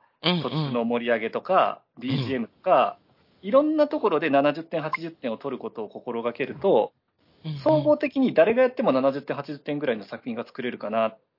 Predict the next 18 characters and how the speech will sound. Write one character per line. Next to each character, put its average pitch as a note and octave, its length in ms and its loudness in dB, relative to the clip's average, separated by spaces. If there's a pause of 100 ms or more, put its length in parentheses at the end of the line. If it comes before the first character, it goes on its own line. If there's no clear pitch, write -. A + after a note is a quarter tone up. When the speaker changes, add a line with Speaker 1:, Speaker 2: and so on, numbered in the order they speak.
Speaker 2:
て - 160 -16
思 A2+ 160 -4
っ A2+ 80 -8
て - 200 -20
い A2 80 -14
る A2 100 -8
の G#2 100 -10
で、 A2 400 2 (140)
Speaker 1:
う F#3+ 60 -4
ー G3+ 760 2
ん。 - 160 -16
Speaker 2:
そ G#3+ 160 -10
こ C#4+ 120 2
の C4+ 120 6
と C4 160 0
こ C4 160 2
ろ B3+ 140 4
で G#3+ 420 4